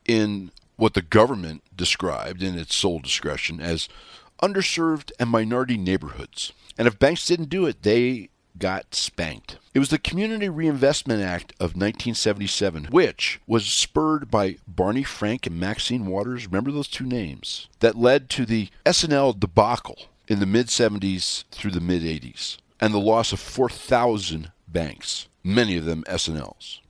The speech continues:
Remember my banking story of last week? I talked to you about how the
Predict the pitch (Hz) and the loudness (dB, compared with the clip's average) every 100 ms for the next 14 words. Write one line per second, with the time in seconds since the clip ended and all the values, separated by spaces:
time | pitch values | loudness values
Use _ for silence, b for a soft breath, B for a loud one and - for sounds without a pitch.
0 | _ 110 147 135 123 110 98 - - 85 | _ 0 2 2 2 0 0 -6 -20 4
1 | 110 127 131 123 - 120 123 113 120 113 | 4 4 -2 -2 0 2 2 2 0 0
2 | - 117 - 80 - 98 - 90 92 90 | -4 -6 -4 -6 -2 -2 0 0 0 0
3 | 90 82 | -2 -4